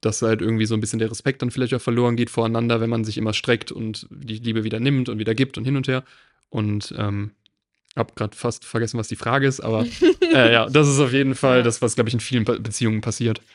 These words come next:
Speaker 2: Oder halt einfach so dieser extrem Highs und diese richtig krassen Lows.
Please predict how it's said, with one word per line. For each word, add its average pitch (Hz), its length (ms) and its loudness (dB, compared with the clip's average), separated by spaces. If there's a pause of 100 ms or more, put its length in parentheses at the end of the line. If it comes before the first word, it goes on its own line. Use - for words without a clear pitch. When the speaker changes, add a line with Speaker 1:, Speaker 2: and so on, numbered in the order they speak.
(200)
Speaker 2:
Oder 185 140 0
halt 190 100 0
einfach 185 200 -2
so 180 100 -6
dieser 170 380 -2
extrem 196 640 -4
Highs 185 400 -2
und 170 200 -10
diese 160 460 -6
richtig 175 400 -6
krassen 170 260 -8
Lows. 156 380 -6